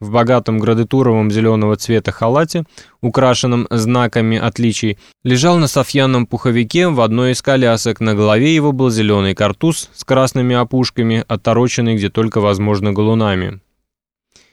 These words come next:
Из-под картуза виднелся белый колпак, ярко-пунцовый, рябчик которого,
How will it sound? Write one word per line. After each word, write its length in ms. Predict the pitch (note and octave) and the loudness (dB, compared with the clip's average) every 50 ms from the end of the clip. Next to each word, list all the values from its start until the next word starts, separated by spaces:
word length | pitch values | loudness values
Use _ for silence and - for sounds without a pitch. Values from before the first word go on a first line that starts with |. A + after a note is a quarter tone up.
| _ _ _ | _ _ _
Из-под 320 | A#2+ A2 - - A#2+ A2 - | -6 -6 -2 -2 -2 -2 0
картуза 460 | - B2+ C3 - - G3+ G3+ F#3 E3 | 0 -2 0 0 0 0 0 0 0
виднелся 480 | C3+ B2+ A#2 A#2+ B2+ C#3 C3+ - - | 0 0 2 2 0 0 0 0 -2
белый 340 | A#2+ G#2 A2+ A2 A2+ A2+ A#2 | -2 0 2 2 2 2 0
колпак, 560 | - C3 C3+ C#3 - - A#2 G#2+ G2+ - - - - | 0 0 0 0 0 0 0 0 0 -2 -8 -10 -6
ярко-пунцовый, 1080 | A2 A2+ A#2 A#2 A2 - - A2+ - C3 C3 B2+ - - C3+ A#2 G#2+ G#2 G2 F#2+ - - | -2 0 2 0 0 -2 -4 -4 -4 -4 -4 -4 -2 0 0 2 2 2 0 -2 -4 -6
рябчик 480 | - A#2+ A2+ A#2+ A#2 A2+ - - A2+ - | -4 -2 0 0 0 0 -2 -6 -8 -4
которого, 600 | - A2+ A2 - - D#3 D#3+ D#3+ D3+ D3+ D3 | -4 -4 -2 -2 -2 0 0 0 0 0 -2